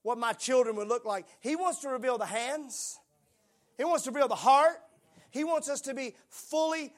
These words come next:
revealed. That's what happens. You think about what just happened with the hurricanes that hit in Houston. I have the, I have the headline. I don't know if they have it for the screens or not, but it's a headline that says, "Christians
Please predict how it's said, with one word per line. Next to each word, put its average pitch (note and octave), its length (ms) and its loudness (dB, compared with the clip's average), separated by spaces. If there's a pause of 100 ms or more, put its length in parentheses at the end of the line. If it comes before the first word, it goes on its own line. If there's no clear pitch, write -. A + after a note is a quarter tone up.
revealed. A#3+ 640 -2 (200)
That's D#4+ 300 0
what D#4 160 4
happens. C4 540 -2
You C4+ 80 -6
think C#4+ 240 -6
about A#3+ 240 2
what A#3+ 200 2
just A#3 200 -6
happened B3 400 -4 (200)
with A3 140 4
the A3 100 4
hurricanes C4+ 720 0
that A#3+ 160 0
hit C4 320 2 (160)
in A#3 140 -4
Houston. C#4 640 -6 (180)
I A#3 160 2
have C4+ 240 0
the, B3+ 80 0
I A#3+ 380 2
have C#4+ 120 0
the B3+ 120 -2
headline. A#3 460 -2
I - 20 -4
don't A#3 160 0
know A#3 60 -6
if - 80 -10
they A3+ 100 -2
have A3+ 220 2
it A3+ 80 -6 (120)
for A#3 80 -4
the G3+ 100 -6
screens B3 440 -6
or G#3+ 40 -4
not, G#3 280 -2 (200)
but B3 140 2
it's C4 140 2
a B3+ 80 0
headline C4 520 2
that A3+ 140 -8
says, A#3 560 0 (400)
"Christians C4 880 -4